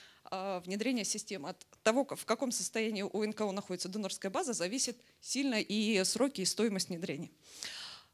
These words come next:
А, интеграция с платёжными системами для автоматического сбора платежей.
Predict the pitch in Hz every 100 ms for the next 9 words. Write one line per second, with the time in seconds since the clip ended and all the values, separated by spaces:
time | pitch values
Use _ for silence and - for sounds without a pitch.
0 | _ - 262 269 269 - 262 285 403 -
1 | 196 247 277 311 285 269 220 214 180 170
2 | 254 302 240 220 254 226 214 233 - 240
3 | - 240 254 254 - 214 214 202 202 196
4 | 175 196 214 208 311